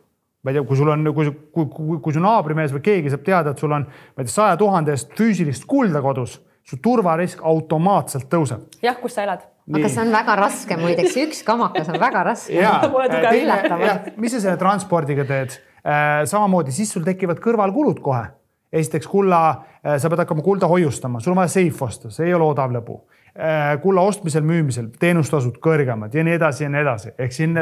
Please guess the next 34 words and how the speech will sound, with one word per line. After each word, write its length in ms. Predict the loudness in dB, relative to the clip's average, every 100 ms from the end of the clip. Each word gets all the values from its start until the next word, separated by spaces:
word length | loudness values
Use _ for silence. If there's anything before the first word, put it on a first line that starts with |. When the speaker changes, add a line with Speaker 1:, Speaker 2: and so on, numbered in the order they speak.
| 0
Speaker 1:
tekivad 380 | -2 -2 -4 0
kohe, 260 | 2 2 0 -2 -16 -16 -8
noh, 120 | -4
see 100 | 2 2
kõik 100 | 2
sööb 220 | 0 0
su 80 | 0
tootlust. 460 | -2 -2 -10 -20 _ _ _ _ _ _ -12
Ehk 100 | -4
küsimus 280 | 0 2 2 0
on, 60 | 0
mis, 160 | -2 -2
mis 200 | -4 -4
on 40 | 0
su 80 | 0
eesmärk? 260 | 0 -6 -6
Kui 140 | -2
su 80 | 0
eesmärk 540 | 0 0 -2 -4 -4
on 80 | -2 2
vaadata 440 | 2 2 -2 -4
füüsilist 480 | -2 -2 -2 -4 -4
kulda 380 | -2 0 0 2
ja 140 | 2
öelda, 240 | 2 0 -8 _ _ _ -2 0
äge, 160 | 0 -4 -8 _ _ _ _ 0
nuusutada 640 | 2 2 0 0 0 2
õhtul 240 | 2 0
enne 160 | 2 2
magamaminekut, 720 | 2 2 2 0 -2 -10 _ _ _ _ _
siis 160 | -10 -2
seda 220 | 2 2
eesmärki 400 | 2 0 -2 -4
täidab. 320 | -2 -4 -6